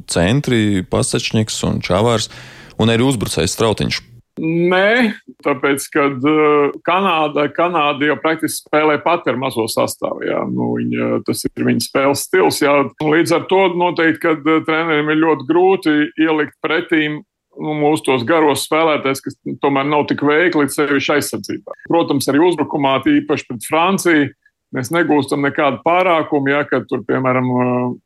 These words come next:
Speaker 2: Pasečniks vai Čavars iet lejā zem groza, un viņam pretīm tur ir franču garie spēlētāji, kas ir vēl garāk pa viņiem un vēl, vēl, kā teikt, stiprāk un veiklāk, tad mēs spēlējam vairāk tādu,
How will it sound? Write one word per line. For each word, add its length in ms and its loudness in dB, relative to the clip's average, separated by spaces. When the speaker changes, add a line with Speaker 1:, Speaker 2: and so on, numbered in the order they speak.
Speaker 2:
Pasečniks 640 -2
vai 140 2
Čavars 400 2
iet 240 2
lejā 380 2
zem 180 -2
groza, 380 2
un 100 -6
viņam 240 -8
pretīm 400 0
tur 140 2
ir 100 -2
franču 380 -2
garie 260 2
spēlētāji, 640 0
kas 160 -8
ir 80 -4
vēl 220 2
garāk 340 2
pa 140 0
viņiem 340 0
un 140 -4
vēl, 240 2
vēl, 320 0
kā 160 -2
teikt, 240 -6
stiprāk 480 0
un 120 0
veiklāk, 480 0
tad 120 -4
mēs 220 -2
spēlējam 400 2
vairāk 260 0
tādu, 280 -2